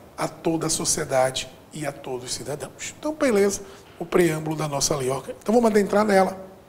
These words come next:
Título um, organização municipal. Como é que o município se organiza? Tá? Como é que o município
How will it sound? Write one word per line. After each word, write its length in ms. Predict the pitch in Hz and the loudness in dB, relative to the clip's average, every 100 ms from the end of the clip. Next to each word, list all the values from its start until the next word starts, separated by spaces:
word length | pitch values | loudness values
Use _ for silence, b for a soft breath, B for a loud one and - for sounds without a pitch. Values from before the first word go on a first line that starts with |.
| B B B B B B | B B B B B B
Título 400 | - 196 240 202 | -2 4 6 6
um, 160 | 202 - - - - - | 4 -2 -14 -20 -20 0
organização 680 | - 185 185 160 170 - 170 | 2 4 4 4 4 2 0
municipal. 580 | 175 180 208 - - - | -6 -6 -6 -6 -8 -6
Como 140 | - | -4
é 20 | 311 | -2
que 80 | |
o 40 | 320 | 2
município 580 | 262 233 - 214 208 180 | 2 4 4 2 0 0
se 140 | 208 | 2
organiza? 580 | 185 160 147 123 135 131 B B B B | 2 0 -4 -8 -10 -12 B B B B
Tá? 180 | - 139 | 0 2
Como 180 | - 175 | 4 2
é 40 | |
que 80 | 180 | 2
o 40 | |
município 800 | 185 175 - - 196 - - 131 | 2 4 4 2 0 -2 -4 -4